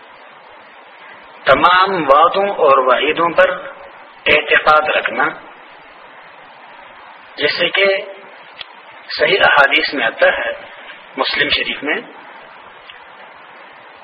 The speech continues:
کہ حضرت جبریل علیہ الصلوۃ والسلام انسانی صورت میں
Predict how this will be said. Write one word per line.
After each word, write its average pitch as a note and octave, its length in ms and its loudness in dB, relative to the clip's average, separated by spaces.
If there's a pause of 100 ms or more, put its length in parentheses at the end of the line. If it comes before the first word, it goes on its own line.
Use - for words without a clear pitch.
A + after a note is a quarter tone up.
کہ - 140 -2
حضرت G3+ 280 4
جبریل G3 260 0
علیہ F#3 260 2
الصلوۃ F3 300 4
والسلام D#3 520 2 (1300)
انسانی D3 460 0 (100)
صورت C#3 280 2
میں D3 260 -2